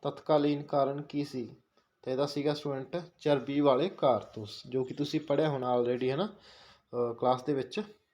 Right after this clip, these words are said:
ਤਾਂ ਸਟੂਡੈਂਟ ਇਹ ਅੱਠਵੀਂ ਕਲਾਸ ਦਾ ਸਿਲੇਬਸ ਹੈ, ਜਿਹੜਿਆਂ ਨੇ ਮਤਲਬ ਕਿ ਜਿਹੜੇ ਸਟੂਡੈਂਟਸ ਨੇ ਅੱਠਵੀਂ ਤੋਂ ਬਾਅਦ ਫਾਰਮ ਫਿਲ ਕੀਤਾ, ਮਤਲਬ ਕਿ ਨੌਵੀਂ ਜਮਾਤ ਦੇ ਵਿੱਚ ਤੁਸੀਂ ਪੇਪਰ ਕਲੀਅਰ ਕਰਕੇ ਹੋਣਾ ਹੈ, ਠੀਕ ਹੈ। ਅੱਗੇ ਸਤੱਤਰ ਨੰਬਰ ਕੁਐਸਚਨ ਦੇਖ ਲੈਂਦੇ, ਕਿਸ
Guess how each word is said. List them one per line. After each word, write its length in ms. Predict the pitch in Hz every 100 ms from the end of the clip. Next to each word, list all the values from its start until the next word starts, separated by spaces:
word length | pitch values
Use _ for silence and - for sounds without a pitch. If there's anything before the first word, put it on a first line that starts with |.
| -
ਤਾਂ 100 | 139
ਸਟੂਡੈਂਟ 300 | 160 170 165
ਇਹ 120 | 175 143
ਅੱਠਵੀਂ 300 | 135 - 170
ਕਲਾਸ 300 | 165 147 143
ਦਾ 160 | 143 156
ਸਿਲੇਬਸ 520 | 156 127 123 123 -
ਹੈ, 120 | 170 - - _ - _ _
ਜਿਹੜਿਆਂ 320 | - 131 147
ਨੇ 300 | 147 143 - -
ਮਤਲਬ 420 | 131 117 131 131
ਕਿ 140 | 135 131
ਜਿਹੜੇ 200 | 131 151
ਸਟੂਡੈਂਟਸ 360 | 147 131 -
ਨੇ 120 | 139
ਅੱਠਵੀਂ 320 | 123 - 147 143
ਤੋਂ 140 | 135
ਬਾਅਦ 200 | 120 127
ਫਾਰਮ 320 | - 131 120
ਫਿਲ 220 | 127 123
ਕੀਤਾ, 420 | 117 131 147 180 156 131
ਮਤਲਬ 240 | 120 123
ਕਿ 140 | 139
ਨੌਵੀਂ 600 | 143 127 143 156 - 135
ਜਮਾਤ 340 | 127 120 127 131
ਦੇ 100 | 143
ਵਿੱਚ 380 | 131 - 139 202 - _ - - - _ _ -
ਤੁਸੀਂ 380 | 123 147 151 185 -
ਪੇਪਰ 280 | 139 - 143
ਕਲੀਅਰ 240 | 143 156
ਕਰਕੇ 340 | 156 127 - 185
ਹੋਣਾ 280 | 139 110 95
ਹੈ, 120 | 98 _
ਠੀਕ 160 | -
ਹੈ। 100 | 208 202 _ _ _ _ _ _ _ _ -
ਅੱਗੇ 140 | 131 156
ਸਤੱਤਰ 320 | - 160 165
ਨੰਬਰ 220 | 160 160
ਕੁਐਸਚਨ 300 | 165 160 160
ਦੇਖ 140 | 160
ਲੈਂਦੇ, 180 | 151 160
ਕਿਸ 480 | 160 156 156 - 185